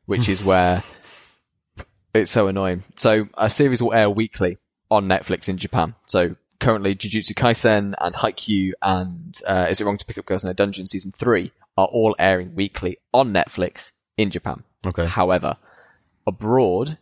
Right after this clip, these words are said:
Speaker 1: even if Netflix has the license to it, they will not release that show, uh, weekly. You have to wait until the first, uh, initially it was all of the, the episodes came out and then Netflix would release it in bulk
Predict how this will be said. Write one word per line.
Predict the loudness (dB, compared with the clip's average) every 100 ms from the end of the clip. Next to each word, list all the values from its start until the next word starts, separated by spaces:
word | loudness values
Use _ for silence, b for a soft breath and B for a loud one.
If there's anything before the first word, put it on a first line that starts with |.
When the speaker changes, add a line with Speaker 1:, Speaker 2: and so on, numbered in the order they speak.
| _ 4
Speaker 1:
even | 4 4 2
if | 2
Netflix | -2 -2 -6 -2
has | -2 -2
the | -6
license | -6 -6 -8 -14 -10
to | -6 -4
it, | -4 -6 _ _ -20
they | 2 2 2
will | -2
not | -2 -4 -4
release | -4 -2 -2 -4
that | -4 -4
show, | -6 0 2 0 -2 -12 _ _ _ _ _ _ 0
uh, | 2 0
weekly. | -2 -2 -2 -6 -6 -6 -10 _ _
You | -4
have | 0 0
to | 0
wait | 2 2 2
until | -6 -4 0 2 0 -6 _ _ _ _ -14
the |
first, | -2 2 2 0 -6 -12 -16 _ _ _ _ _ _ _ _
uh, | -2 -2 -2 -4 -6
initially | 0 0 2 0 0
it |
was | -4 -12 _ _
all | 2 4 4
of | 0
the, | 0
the | 0
episodes | 0 -2 -4 -4 -4
came | -6 -4
out | -6 -6 _ -8
and | 0
then | 2 2 -2
Netflix | -6 -10 -8 -10 -8
would | -10 -6
release | -4 -2 -4
it | -4
in | -4 0
bulk | 0 -2 -8 -20